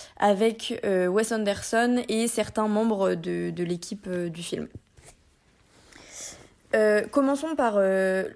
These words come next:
The Feeling That the Time for Doing Something Has Passed. Euh,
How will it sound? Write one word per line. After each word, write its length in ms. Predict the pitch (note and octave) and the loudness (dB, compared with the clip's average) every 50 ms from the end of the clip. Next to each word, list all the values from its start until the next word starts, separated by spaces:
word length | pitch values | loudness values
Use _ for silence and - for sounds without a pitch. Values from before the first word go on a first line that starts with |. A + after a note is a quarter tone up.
| G3 | -4
The 100 | F#3 G3+ | -4 -4
Feeling 300 | G#3+ G#3 - A#3+ B3 B3+ | -4 -2 -4 -4 -2 0
That 140 | A#3+ A3+ G3+ | 0 -2 -2
the 120 | F3 F#3+ F#3 | -2 -4 -2
Time 240 | - G#3 G3+ G3+ | -2 0 0 -2
for 140 | G#3 G#3 G#3 | -4 -6 -6
Doing 220 | G3 F#3+ G3 G3 G3+ | -6 -4 -4 -6 -6
Something 440 | G3 G3+ F#3 G3 G3 G3+ G3+ G3+ | -6 -6 -8 -6 -6 -6 -4 -4
Has 200 | G3+ F#3 F#3 - - | -4 -4 -6 -8 -4
Passed. 540 | - G3+ G#3 C4 C#4+ - - - - - - _ _ _ - - - - - _ _ - | -2 -2 -2 -2 -4 -6 -10 -10 -12 -16 -18 _ _ _ -20 -20 -20 -20 -20 _ _ 2
Euh, 560 | G#3 G#3 G#3 G#3 G3+ G3+ G3+ G3+ G3+ G3+ G3+ | 4 6 6 8 6 6 6 4 4 2 2